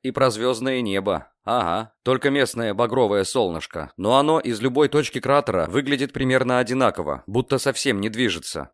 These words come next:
И вообще, чего я возмущаюсь-то? Как будто вручную вычисления производить буду. Запустить необходимые расчёты на нейросети — дело секунды. Пока шёл по берегу, набросал программку для этого, а видеозапись и так постоянно велась.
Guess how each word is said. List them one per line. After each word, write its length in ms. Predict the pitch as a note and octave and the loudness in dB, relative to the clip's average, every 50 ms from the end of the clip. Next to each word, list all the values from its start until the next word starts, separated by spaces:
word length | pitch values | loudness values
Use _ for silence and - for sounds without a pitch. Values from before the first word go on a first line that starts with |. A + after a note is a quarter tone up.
| _ | _
И 120 | - G2+ G#2+ | -6 -4 -2
вообще, 480 | F#2+ A2+ B2 C3+ B2+ - - A#2 F2 | 0 2 2 2 2 0 -2 -2 -2
чего 300 | D2+ - - A#2+ C3 D#3+ | -2 -2 -2 0 0 0
я 120 | F3 D3+ G#2+ | 2 2 0
возмущаюсь-то? 840 | G2 G2 G#2+ C3 C#3 - - F3+ D3 G2 E2 - - - D2+ C2+ - | 0 0 -2 -2 -4 -2 0 0 0 0 0 -4 -8 -10 -10 -8 -2
Как 240 | - D#3 C#3+ C3 B2+ | 0 0 0 0 -2
будто 240 | C#3+ C#3+ - - A#2 | -4 -4 -2 -4 -4
вручную 520 | G2+ A#2+ C3+ C3 - - C#3+ B2 G#2 G2 | -2 0 -2 -2 -2 -2 -2 0 0 -2
вычисления 600 | F#2 A2 - - C3 - - C3+ A#2+ G2+ G2 F#2+ | -2 -4 -4 -6 -6 -4 -2 -2 -2 -2 -4 -4
производить 580 | E2+ G2+ A2 A2+ G#2+ G2+ A2+ A#2 A2 A2 E2+ D2 | -4 -4 -4 -4 -2 0 -2 -2 -2 -2 -6 -6
буду. 360 | D2 E2+ E2 C#2 D2 C#2 - _ _ | -6 -8 -6 -6 -8 -10 -10 _ _
Запустить 600 | - E2+ G#2 C#3+ - D#3 D3 - - E3 D#3 - - | -10 -6 -6 -4 -2 -2 -4 -2 -2 -4 -4 -4 -4
необходимые 640 | B2 B2 B2+ B2 - C#3 C3+ A#2+ C#3 C#3 B2 A2+ A2+ | -2 -2 -2 0 2 0 0 2 2 0 2 2 2
расчёты 540 | A#2 C3 B2 - - D3 C3 - - G2 F2+ | 2 0 0 0 -2 -2 -2 -2 -4 -6 -4
на 220 | F#2+ A2+ A#2+ A#2 | -2 -2 -2 -2
нейросети — 720 | A#2+ B2+ B2 A#2 G#2+ A2 G#2 - C#3+ B2 - E3 D3+ A#2 - | 0 0 0 2 0 0 0 -2 -6 -8 -6 -6 -6 -6 -6
дело 260 | F2+ G#2 D3+ D#3+ D3+ | -2 0 0 2 2
секунды. 600 | C#3+ - D3+ - - C#3+ A2 F#2 D#2 D#2 C#2+ - _ _ - | 0 -4 -6 -4 -2 -2 -2 -2 -2 -4 -6 -8 _ _ -2
Пока 260 | - A2+ - - D3+ | -2 0 2 4 4
шёл 240 | C#3+ - - C#3+ C#3 | 4 4 4 2 2
по 140 | - C#3 C3 | 4 2 2
берегу, 420 | C3 D#3+ D#3 D3 A#2+ F#2+ F#2+ E2 | 4 4 2 2 2 2 0 -2
набросал 480 | D#2 F#2+ A2+ A2+ C3 C#3+ - - D#3+ D#3 | -2 -2 0 2 2 2 4 4 2 2
программку 480 | - - F2 E2 A2 C3+ C#3+ C3+ - C3 | 2 0 0 2 2 2 2 2 -2 -2
для 160 | A2 C3 C3 | 0 2 2
этого, 440 | B2+ B2+ A#2+ - A#2 A#2 A#2 G#2 - | 2 2 2 2 0 0 0 0 -2
а 160 | - - G#2 G#2+ | -2 0 2 2
видеозапись 680 | C#3 F3+ E3 F3 E3+ D#3+ C3+ D3+ E3+ E3 - C3+ - - | 2 0 2 2 2 2 4 4 2 4 2 -2 -4 -4
и 120 | - D#3 | -6 -4
так 280 | - - C3+ G#2 - - | 0 2 2 2 2 0
постоянно 540 | - G#2+ - - A2 G#2 G#2+ G#2 G2 F2+ F2 | -6 -6 -4 -2 0 2 2 2 0 0 -2
велась. 500 | E2 G2 G2+ F#2+ D#2 C#2 - - - | -2 0 0 0 0 -2 -4 -12 -14